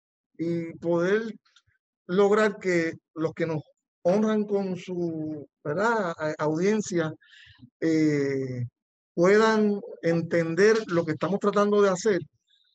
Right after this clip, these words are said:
eh, no es fácil. Y poder hablar con el director de la oficina legal de fiba, ¿verdad?, en, en Ginebra, pues,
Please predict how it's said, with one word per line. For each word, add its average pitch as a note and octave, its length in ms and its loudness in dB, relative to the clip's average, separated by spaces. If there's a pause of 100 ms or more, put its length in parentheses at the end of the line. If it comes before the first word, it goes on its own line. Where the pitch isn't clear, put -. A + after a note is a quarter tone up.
(260)
eh, D#3 280 2
no D#3+ 120 2
es F3+ 60 0
fácil. C#3 380 -2 (760)
Y E3+ 320 2
poder E3 320 4
hablar G#3+ 420 6
con G#3+ 120 2
el G#3 440 2
director G3+ 580 2
de G#3 160 4
la G#3 140 2
oficina G3 380 -2
legal G#3 360 4 (100)
de G3 340 2 (100)
fiba, G3+ 520 0
¿verdad?, F#3+ 480 0
en, E3 240 -4 (140)
en E3 280 -4 (320)
Ginebra, G#3+ 360 4 (120)
pues, D3+ 180 0